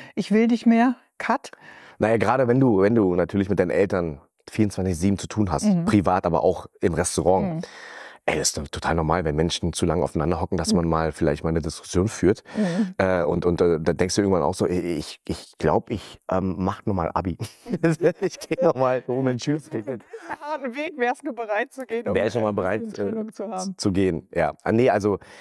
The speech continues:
Speaker 2: Ähm, es, es gibt immer wieder mal Momente, ich weiß nicht, ich glaub, das kennt auch jeder, egal ob
Speaker 1: Mhm.
Speaker 2: vietnamesisch oder deutsch
Speaker 1: Ja.
Speaker 2: oder, oder, oder, äh, türkisch-russisch, ist völlig
Speaker 1: Ja.
Speaker 2: egal. Ich glaube, nach Weihnachten ist auch mal wieder gut, oder?
Speaker 1: Ja.
Speaker 2: Also nach drei
Speaker 1: Allerdings.
Speaker 2: Tagen Weihnachten mit der Familie ist auch mal wieder okay, glaub ich.
Speaker 1: Mhm.
Speaker 2: Ja, so geht's mir auch.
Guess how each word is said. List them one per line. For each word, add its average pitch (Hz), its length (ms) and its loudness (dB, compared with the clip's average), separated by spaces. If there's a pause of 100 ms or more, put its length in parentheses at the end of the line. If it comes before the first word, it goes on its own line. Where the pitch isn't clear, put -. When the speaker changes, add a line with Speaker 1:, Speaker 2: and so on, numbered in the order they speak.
(180)
Speaker 2:
Ähm, 90 500 -2 (340)
es, - 220 -4
es - 140 -6
gibt 104 180 0
immer 95 180 2
wieder 95 140 0
mal 87 140 0
Momente, 87 400 0
ich 85 100 -8
weiß 110 160 -6
nicht, 95 60 -6
ich 78 80 -12
glaub, 87 140 -2
das - 120 -16
kennt 87 180 -6
auch 78 140 -8
jeder, 82 220 0
egal 76 240 -2
ob 92 100 -2
Speaker 1:
Mhm. 113 60 -4
Speaker 2:
vietnamesisch 90 480 -2
oder 85 160 0
deutsch 87 320 -2
Speaker 1:
Ja. 190 60 -2
Speaker 2:
oder, 80 280 0 (340)
oder, 85 220 0
oder, 80 260 0
äh, 82 140 -2
türkisch-russisch, - 640 -4
ist - 180 -6
völlig 185 400 0
Speaker 1:
Ja. 98 60 2
Speaker 2:
egal. 85 260 0
Ich 98 80 -6
glaube, 85 360 0
nach 85 220 -4
Weihnachten 98 380 -2
ist 98 140 -2
auch 95 60 2
mal 98 100 0
wieder 92 120 -2
gut, 82 200 -4
oder? 135 160 0
Speaker 1:
Ja. 185 160 -2 (280)
Speaker 2:
Also 196 200 -4
nach 185 180 -4
drei 202 140 -2
Speaker 1:
Allerdings. 220 200 -2
Speaker 2:
Tagen 139 280 -2
Weihnachten 165 480 -4
mit 151 120 2
der 139 60 -4
Familie 135 240 0
ist 156 120 -2
auch 160 40 -2
mal 151 80 -4
wieder 156 140 -4
okay, - 240 -6
glaub - 200 0
ich. 208 120 4
Speaker 1:
Mhm. 220 160 -4 (180)
Speaker 2:
Ja, 85 180 2 (160)
so - 140 -6
geht's 85 140 0
mir - 80 -2
auch. - 200 -2